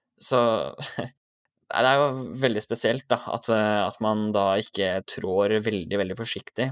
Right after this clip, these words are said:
Og det du nevner da, Vetle, med dette at den appen liksom i hermetegn har blitt utviklet, ja, la oss si utviklet av eller i samarbeid med, med Explora,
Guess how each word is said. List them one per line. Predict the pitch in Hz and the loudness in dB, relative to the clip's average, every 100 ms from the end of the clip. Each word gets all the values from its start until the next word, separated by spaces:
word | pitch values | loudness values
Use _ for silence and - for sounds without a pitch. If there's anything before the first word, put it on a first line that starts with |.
| 135 | -4
Og | 90 117 117 113 - 110 | 2 4 4 0 -2 2
det | 113 120 | 4 4
du | |
nevner | 131 113 98 | 2 2 2
da, | 120 117 107 110 | 2 2 0 -4
Vetle, | 107 - 101 | -4 -2 -2
med | 98 90 95 | 0 -2 -2
dette | - 76 | -2 -2
at | - 92 95 220 - | 0 -2 -2 -8 -2
den | 101 80 | 0 0
appen | - - 110 117 | -2 -2 2 2
liksom | 117 - - 98 104 | 0 0 2 2 0
i | 104 | 0
hermetegn | 101 95 95 98 104 | 0 -2 0 0 2
har | 101 | 2
blitt | 110 | 2
utviklet, | - 95 - 92 104 110 - - - - - | -2 -6 -6 -2 0 0 -2 -6 -14 -8 -2
ja, | - | -2
la | - 107 | 2 2
oss | - | 4
si | 104 92 | 4 2
utviklet | 104 104 107 104 - | 0 -2 0 -2 0
av | 90 95 95 101 98 | 2 4 4 4 2
eller | 98 95 95 76 | 2 0 -2 0
i | - | 0
samarbeid | 107 95 92 92 98 | 0 -2 -2 -2 -4
med, | 95 90 92 90 90 90 | -4 -4 -4 -6 -10 -10
med | 87 | -8
Explora, | 92 - - 95 101 | -2 -2 2 0 2